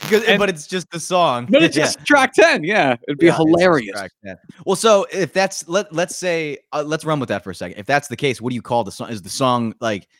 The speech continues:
Speaker 1: do you call, do you name it something creative so that people think, "Oh, what is this song?" And they click on it and it's a Pizza Hut ad? Or do you just straight up call it Pizza Hut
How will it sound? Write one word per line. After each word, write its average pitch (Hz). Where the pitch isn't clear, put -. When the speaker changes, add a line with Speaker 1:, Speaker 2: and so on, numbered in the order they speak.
Speaker 1:
do 120
you 120
call, 139
do 127
you 127
name 117
it 151
something 139
creative 127
so -
that 104
people 107
think, 117
"Oh, 196
what 95
is 131
this 147
song?" 78
And 85
they 87
click 101
on 98
it 90
and 98
it's 85
a 87
Pizza 107
Hut 147
ad? 156
Or 151
do 143
you 147
just 131
straight 135
up 104
call 120
it 87
Pizza 104
Hut 80